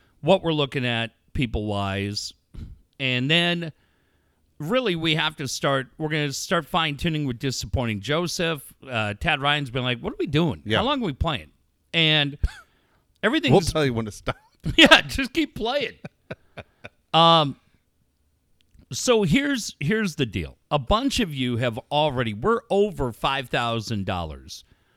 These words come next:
Speaker 1: which is incredible to me. Uh, GoFundMe reached out to me this week and said, "Look, we need to, you need to take the money out. You need to withdraw the cash,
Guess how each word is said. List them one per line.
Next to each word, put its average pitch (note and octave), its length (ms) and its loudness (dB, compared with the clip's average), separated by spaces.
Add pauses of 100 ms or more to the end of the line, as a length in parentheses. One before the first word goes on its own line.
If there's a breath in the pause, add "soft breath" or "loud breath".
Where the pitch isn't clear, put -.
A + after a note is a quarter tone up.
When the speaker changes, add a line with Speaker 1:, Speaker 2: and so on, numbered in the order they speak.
(140)
Speaker 1:
which C#3 200 -2
is C#3 340 -2 (120)
incredible B2+ 600 -2
to - 140 -10
me. C#2+ 240 -10 (300)
Uh, C#3 220 0 (200)
GoFundMe G3 720 4
reached A#2+ 280 -6
out B2+ 200 -2
to C#3+ 80 -8
me A#2+ 100 -2
this G#2+ 320 -6
week G#2 320 -8 (800 soft breath)
and D3+ 240 0
said, F#3 240 0
"Look, G3 180 -2
we G#3+ 100 -2
need G#3+ 200 -2
to, E3 300 0
you F3+ 120 -4
need G3 200 -2
to D3+ 60 -2
take D#3+ 300 -2
the C#3+ 80 -2
money A#2+ 300 0
out. - 180 -8
You C3 100 -2
need D#3+ 180 0
to D#3+ 60 0
withdraw C#3+ 480 -2
the B2 80 -8
cash, A#2 680 -2